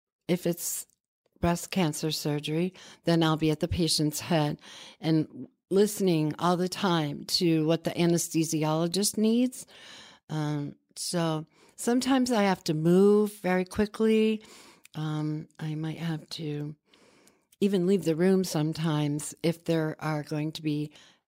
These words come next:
x-rays taken. Or, and sometimes in today's world, there's even radiation that can happen during surgery while the wound is open. If the,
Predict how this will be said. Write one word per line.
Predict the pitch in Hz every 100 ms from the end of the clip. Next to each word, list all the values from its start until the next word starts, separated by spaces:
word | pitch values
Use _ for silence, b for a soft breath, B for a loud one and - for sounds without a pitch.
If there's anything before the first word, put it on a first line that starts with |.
| 170
x-rays | 170 - 202 202 202
taken. | - 214 214 214 214 220 226 B B B B
Or, | 156 156 -
and | 175 165
sometimes | 165 214 226 220 220 202 196 170
in | 165
today's | 196 202 247 247
world, | 180 160 156 151 - B B B -
there's | 185 180 -
even | 196 185 175 170
radiation | 180 185 185 190 240 254 165 156 151 165 185 b b b
that | 170
can | 190 175
happen | 180 196 202 165
during | 165 165 160
surgery | 165 - 220 226 196 160 151 151 B B B
while | 175 170
the | 165 165
wound | 180 190 214
is | 226 240
open. | 233 247 277 294 294 B B B B -
If | 175
the, | - 175